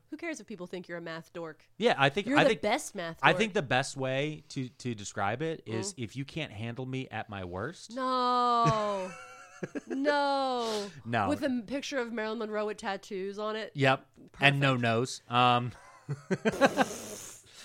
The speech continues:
Speaker 2: so again, there's room for thirty or so assistants and servants.
Speaker 1: Yeah.
Speaker 2: There is also a room for dignified guests. So he has almost like the equivalent of, like, the Lincoln bedroom type of thing. 'Cause
Speaker 1: Sure.
Speaker 2: he has a lot of nobles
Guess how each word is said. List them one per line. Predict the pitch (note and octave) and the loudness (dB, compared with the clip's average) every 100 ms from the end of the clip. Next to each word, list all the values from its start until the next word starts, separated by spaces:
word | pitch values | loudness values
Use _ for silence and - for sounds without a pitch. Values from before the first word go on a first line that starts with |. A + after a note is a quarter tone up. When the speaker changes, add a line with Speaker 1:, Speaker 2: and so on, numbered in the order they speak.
| - - - | -20 -20 2
Speaker 2:
so | G#3+ | 4
again, | G3+ A3+ E3+ | 8 6 6
there's | F#3 E3 | 4 4
room | F#3+ C4+ | 2 0
for | A#3+ F#3+ | 0 -2
thirty | - C#3+ C#3+ D3 D3+ | 2 2 4 2 0
or | C#3 B2 | -2 -2
so | - B2+ A#2+ | 0 0 0
assistants | G#2 A2+ - A2+ A2 | -2 -6 -6 -8 -10
and | B2+ F#2+ | -12 -8
servants. | - F#2+ F#2 F#2+ - - | -4 -4 -4 -6 -10 -8
Speaker 1:
Yeah. | G3 F3 - - - - | -6 -6 -8 -20 -16 -2
Speaker 2:
There | B2 C#3 C#3+ | 4 6 6
is | C3+ B2+ | 2 0
also | D3 E3 - E3 | 2 2 4 4
a | |
room | C3+ D3+ D3+ | 4 0 -2
for | C#3 B2 | -4 -4
dignified | G#2 B2+ C#3+ C3+ G#2+ G2 | -4 -6 -6 -4 -4 -4
guests. | F#2 F#2+ - | -6 -6 -6
So | A2 | -2
he | A2+ | 0
has | A2 G#2+ | 0 -2
almost | C3+ C3+ C#3 | -4 -4 -4
like | C#3 | -4
the | B2 | -6
equivalent | - A#2 G#2+ A2 | -4 -6 -4 -6
of, | G2+ | -6
like, | G2 | -6
the | G#2 | -8
Lincoln | G#2 G2+ | -8 -8
bedroom | F2+ F#2+ F#2 G2 | -6 -6 -6 -8
type | G#2+ G#2+ | -10 -12
of | G2+ | -8
thing. | G#2 G#2+ | -8 -8
'Cause | - B2+ | -4 -4
Speaker 1:
Sure. | |
Speaker 2:
he | E3 | -2
has | D3+ D3 E3+ | 2 2 0
a | C#3 | 0
lot | C3 C3 | 0 0
of | A2 | -2
nobles | G#2+ A2+ C#3+ F#3 C4+ - | -4 -2 -2 -4 -6 -12